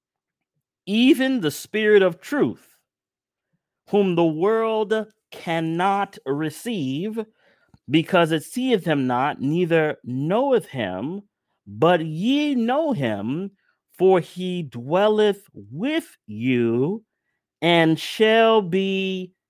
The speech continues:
in you." Now, these words are not by accident, my friends. Like, these words are intentional. Jesus said these words, and they have an intent. So I'm gonna read them one more time.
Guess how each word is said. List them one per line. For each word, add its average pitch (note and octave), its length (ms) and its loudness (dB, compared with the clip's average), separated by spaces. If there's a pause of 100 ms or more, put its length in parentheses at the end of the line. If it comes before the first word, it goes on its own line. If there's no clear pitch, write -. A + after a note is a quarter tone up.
(220)
in G3 760 4 (180)
you." A2+ 600 -2 (1400)
Now, E2+ 140 -14
these C#3 200 -4
words D3+ 240 4
are D3+ 40 0
not D3+ 160 2
by C#3+ 100 4
accident, B2 400 0
my F#2+ 80 -12
friends. - 400 -20 (480)
Like, F2 160 -18
these C#3+ 260 -8
words D3 240 2
are B2 120 4
intentional. A2 440 -4
Jesus D#3 380 0
said E3 180 2
these D3+ 200 -4
words, C#3+ 260 2
and A#2+ 160 -4
they A#2+ 80 0
have A2 220 -2
an G#2+ 60 -2
intent. G#2 360 -6
So - 80 -4
I'm B2+ 80 0
gonna C#3+ 160 0
read B2+ 220 0
them A2+ 160 0
one C3+ 100 0
more F#3 140 0
time. C#3 400 0